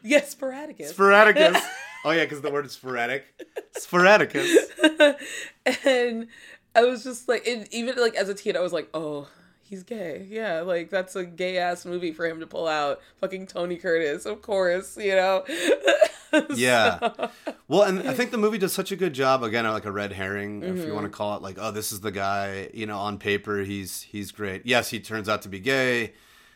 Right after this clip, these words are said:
Speaker 2: but I think there's this element of, like, the person that you don't think,
Speaker 1: Mm-hmm.
Speaker 2: right? The person underneath the surface. And the movie really,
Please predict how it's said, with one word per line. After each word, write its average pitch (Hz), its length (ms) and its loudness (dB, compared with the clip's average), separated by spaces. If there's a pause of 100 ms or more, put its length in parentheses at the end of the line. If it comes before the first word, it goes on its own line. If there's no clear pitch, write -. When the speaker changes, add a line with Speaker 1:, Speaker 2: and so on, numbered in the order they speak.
(160)
Speaker 2:
but 123 420 4
I 110 120 -8
think 127 500 -6
there's 107 480 -6
this 107 300 -8
element 110 560 -8
of, 98 260 -12
like, 95 580 -14 (1600)
the 131 100 -8
person 143 380 -2
that 127 100 -2
you 120 100 -6
don't 107 220 -4
think, - 760 -12
Speaker 1:
Mm-hmm. 185 200 -8
Speaker 2:
right? 98 340 -4
The 107 80 -10
person 117 460 -8
underneath 113 460 -4
the 101 80 -14
surface. 104 540 -8
And 131 120 -4
the 135 60 0
movie 156 220 0
really, 139 420 -2